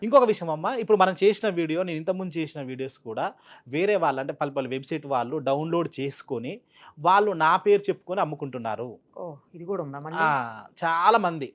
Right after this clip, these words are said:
Speaker 1: ఒక్కటి కాదండి, ఏడు, ఏది ఓపెన్ చేసినా Facebookలలో, Instaలలో. నేను, నేను ఏమంటున్నానంటే, నేను ఏదైనా నేను మాట్లాడితేనే మీరు తీసుకోండి. నేను మాట్లాడి లాస్ట్కు నాకు చిన్న వాళ్ళు, ఆ, మన దగ్గర పనిచేసే వాళ్ళు, వాళ్ళు ఎత్తినా కూడా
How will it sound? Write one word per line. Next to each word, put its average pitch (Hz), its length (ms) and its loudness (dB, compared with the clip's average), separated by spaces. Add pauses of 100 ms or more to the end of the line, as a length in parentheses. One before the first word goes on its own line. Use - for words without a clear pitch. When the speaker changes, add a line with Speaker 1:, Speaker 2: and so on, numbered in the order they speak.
Speaker 1:
ఒక్కటి 160 260 -4
కాదండి, 147 400 0
ఏడు, 175 320 2
ఏది 180 160 2
ఓపెన్ 180 280 0
చేసినా 170 300 -8
Facebookలలో, 160 600 -4 (320)
Instaలలో. 143 600 -4
నేను, 175 220 -4
నేను 170 220 -4
ఏమంటున్నానంటే, 160 920 -6 (120)
నేను 180 120 -4
ఏదైనా 190 460 0
నేను 196 320 -4
మాట్లాడితేనే 180 680 0
మీరు 208 160 -2
తీసుకోండి. 135 720 -8 (100)
నేను 151 140 -4
మాట్లాడి 147 440 0
లాస్ట్కు 143 400 -2
నాకు 123 320 -4
చిన్న 131 260 -8
వాళ్ళు, 120 340 -2
ఆ, 113 120 -16 (160)
మన 123 200 -10
దగ్గర 120 160 -4
పనిచేసే 131 400 -8
వాళ్ళు, 120 220 -6
వాళ్ళు 110 180 -12
ఎత్తినా 131 360 -4
కూడా 131 460 -4